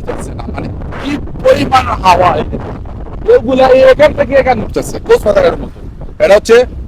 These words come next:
এটা আপনারা মিনি কক্সবাজার বলতে পারেন। আপনাদেরকে আমি দেখাইতাছি যে পানিগুলা কোথায় উঠতেছে। এই দেখেন, বিশেষ করে বুকশিমল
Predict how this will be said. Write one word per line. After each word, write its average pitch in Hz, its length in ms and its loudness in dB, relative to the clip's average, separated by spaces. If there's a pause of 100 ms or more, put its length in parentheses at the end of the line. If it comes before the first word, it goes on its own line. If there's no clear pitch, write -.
(480)
এটা 202 160 -2
আপনারা 220 300 2
মিনি 214 200 -2
কক্সবাজার 190 520 8
বলতে 156 240 4
পারেন। 135 220 4
আপনাদেরকে 180 340 4
আমি 185 160 4
দেখাইতাছি 170 400 4 (120)
যে 151 60 6 (120)
পানিগুলা 190 440 6 (520)
কোথায় 185 380 6
উঠতেছে। - 440 2 (300)
এই 143 120 6
দেখেন, - 200 -2 (1160)
বিশেষ 214 260 8
করে 226 120 10 (100)
বুকশিমল 214 340 4